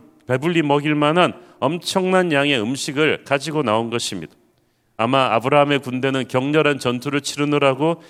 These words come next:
기력이 쇠잔할 정도로 몹시 지쳐 있었을 것입니다. 그래서 멜기세덱은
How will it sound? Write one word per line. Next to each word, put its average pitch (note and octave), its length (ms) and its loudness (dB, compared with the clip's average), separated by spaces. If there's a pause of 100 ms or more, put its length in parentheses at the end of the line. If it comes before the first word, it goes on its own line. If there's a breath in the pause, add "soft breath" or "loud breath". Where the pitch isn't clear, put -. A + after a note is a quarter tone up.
(200 loud breath)
기력이 D3+ 320 2
쇠잔할 D#3+ 460 4
정도로 C3+ 440 -2
몹시 A2+ 360 -4
지쳐 E3+ 320 -2
있었을 D#3 380 -4
것입니다. A#2 520 -6 (480 soft breath)
그래서 E3+ 640 4 (220)
멜기세덱은 C#3+ 880 2